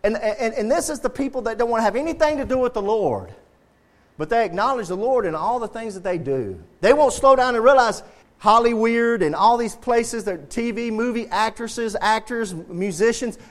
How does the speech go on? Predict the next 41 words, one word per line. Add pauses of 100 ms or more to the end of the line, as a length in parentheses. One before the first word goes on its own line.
they
don't
wanna
acknowledge
God.
A
lot
of
them
claim
to
be
atheists, (320)
but
they
sure
don't
have
no
problem
using
the
name
of
the
Lord
in
vain. (560)
I
hear
'em
say, (160)
hear
'em
use
the
name
Jesus, (340)
uh,
Jesus
Christ,